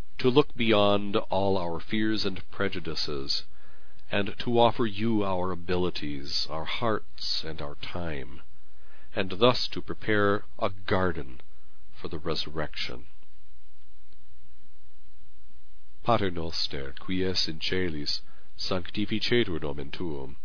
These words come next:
adveniat regnum tuum, fiat voluntas tua sicut in caelo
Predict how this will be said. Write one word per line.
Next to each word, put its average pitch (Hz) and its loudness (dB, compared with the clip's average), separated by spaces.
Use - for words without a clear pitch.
adveniat 95 2
regnum 82 2
tuum, 71 -2
fiat 123 4
voluntas 95 0
tua 80 0
sicut - -2
in 71 -2
caelo 78 0